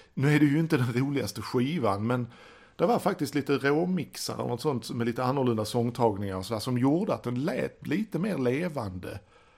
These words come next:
än vad, eh, än vad studioskivan i sig gör. Jag, det är inte min favoritskiva. Där har Sabbath tappat mig redan. Och Ne-, Never Say Die ska vi inte prata om. Den,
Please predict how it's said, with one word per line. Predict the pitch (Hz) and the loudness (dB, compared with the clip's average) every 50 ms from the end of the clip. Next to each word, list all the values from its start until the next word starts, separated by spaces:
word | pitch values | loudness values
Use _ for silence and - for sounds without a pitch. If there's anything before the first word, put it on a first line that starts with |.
| _ _ _ | _ _ _
än | - 113 113 110 110 101 | -4 -2 -2 -2 -2 -2
vad, | 101 101 101 101 101 101 101 101 101 98 98 98 98 98 | 0 0 0 0 0 -2 -2 -2 -2 -2 -4 -4 -6 -6
eh, | 98 - - 120 - - - - _ _ _ _ _ | -8 -12 -14 -18 -20 -20 -20 -20 _ _ _ _ _
än | - 123 | -6 -4
vad | 110 110 | -4 -4
studioskivan | 104 - - 143 147 139 110 104 - - 113 104 98 104 104 | -4 0 2 4 4 4 4 2 0 0 0 0 0 0 0
i | 110 | -2
sig | - - - - 98 101 | -2 0 -2 -2 0 0
gör. | 113 98 95 107 | 0 0 2 0
Jag, | 117 123 123 - | 0 -2 -2 0
det | 147 147 | 2 4
är | 147 147 | 4 4
inte | 139 - 120 | 2 2 0
min | 123 120 110 | -2 -2 -2
favoritskiva. | - 104 98 104 104 98 - 104 - - 113 110 | -2 -2 0 0 -2 -2 -4 -8 -8 -6 -2 0
Där | 117 117 110 | 2 2 2
har | 104 104 101 | 2 0 -2
Sabbath | 95 - 107 98 - - - - | -2 -2 -4 -4 -4 -6 -8 -2
tappat | - 113 104 - - - | -2 -2 -2 -2 -6 -10
mig | - 95 - - | -8 -10 -8 -8
redan. | - - - - - - 107 | -8 -8 -8 -8 -8 -8 -6
Och | 107 | -4
Ne-, | 110 113 117 | -4 -4 -2
Never | 120 113 113 107 107 | 0 0 0 0 0
Say | 98 - 107 101 | -2 -2 -2 0
Die | 107 107 107 98 | 0 0 0 0
ska | - - 101 | -4 -6 -10
vi | 101 | -10
inte | 98 - | -10 -12
prata | - - 101 101 101 - - | -8 -6 -4 -4 -4 -6 -10
om. | - 131 | -10 -6
Den, | 120 113 107 101 | -4 -4 -4 -4